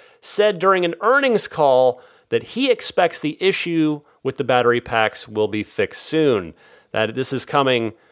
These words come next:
via Reuters, via Electrek, uh, where, uh, Tsuga says, "This process for battery packs will soon be automated, and then the number of vehicles to be produced will rise sharply," though, as Electrek notes,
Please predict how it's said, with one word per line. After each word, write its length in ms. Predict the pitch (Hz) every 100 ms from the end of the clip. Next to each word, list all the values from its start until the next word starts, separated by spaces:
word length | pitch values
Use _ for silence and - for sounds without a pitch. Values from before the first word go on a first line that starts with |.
| _ _ -
via 560 | 101 127 160 143 131
Reuters, 720 | - 120 147 156 151 143 120
via 400 | 107 117 175 175
Electrek, 800 | 165 143 165 160 - 113 107 - _ _ _ _ -
uh, 300 | 104 104 107
where, 600 | 107 117 113 110 107 - -
uh, 400 | 104 101 98 101
Tsuga 360 | - 156 143 139
says, 440 | - 147 131 117 - _ _ _ _
"This 280 | - 185 233
process 840 | - - 233 277 - 139 165 -
for 160 | - 120
battery 320 | 120 135 110
packs 400 | 98 107 113 -
will 160 | 131 131
soon 380 | - 220 262 233
be 120 | 190
automated, 580 | 196 240 196 175 165 135 - _
and 160 | - 123
then 80 | 180
the 80 | 180
number 260 | 180 170
of 120 | 156
vehicles 420 | 147 170 160 143 -
to 80 |
be 80 | 135
produced 460 | 131 123 151 151 -
will 160 | 110
rise 520 | 101 117 117 117 107 - _
sharply," 880 | - - - 214 233 - 90 78 107
though, 200 | 107 95
as 100 | 95
Electrek 500 | 104 107 - 104 -
notes, 340 | 117 110 -